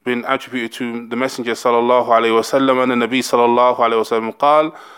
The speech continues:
"في الإنسان ثلاثمائة وستون مفصلة." That an individual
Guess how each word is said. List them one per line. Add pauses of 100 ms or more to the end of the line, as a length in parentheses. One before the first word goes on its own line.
(160)
"في
الإنسان
ثلاثمائة
وستون
مفصلة." (1300)
That
an
individual